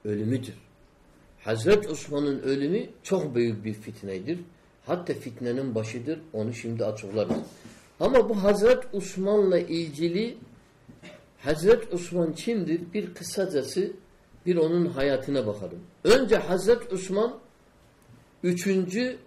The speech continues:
Raşid halifedir. Raşid halife nedir? Yani Resulullah sallallahu aleyhi ve sellem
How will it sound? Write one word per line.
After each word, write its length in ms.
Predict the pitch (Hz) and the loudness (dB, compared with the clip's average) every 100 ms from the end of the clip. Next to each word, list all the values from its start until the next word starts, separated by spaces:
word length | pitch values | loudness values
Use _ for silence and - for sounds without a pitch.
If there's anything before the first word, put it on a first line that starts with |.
| - _ _ _ - | -20 _ _ _ -12
Raşid 480 | 110 - - 202 | -10 -8 -6 -6
halifedir. 680 | - 117 107 101 - 92 - - _ _ _ _ - - - | -6 -6 -4 -6 -8 -16 -18 -20 _ _ _ _ -20 -12 0
Raşid 360 | 143 - 226 | 0 0 -4
halife 460 | - 208 208 208 226 | 0 2 2 2 4
nedir? 280 | 233 185 220 - - _ - - | 4 2 -2 -8 -20 _ -20 -18
Yani 460 | 107 123 180 165 92 - - - _ _ | -6 -2 0 0 -4 -8 -20 -20 _ _
Resulullah 760 | 120 139 170 170 170 170 190 214 | 0 0 2 2 2 2 2 2
sallallahu 800 | - 170 170 196 190 175 160 151 | 0 -2 0 -2 2 2 4 2
aleyhi 360 | 160 165 147 | 2 2 4
ve 80 | 143 | 2
sellem 580 | 139 147 131 131 226 233 | 2 -2 0 2 2 2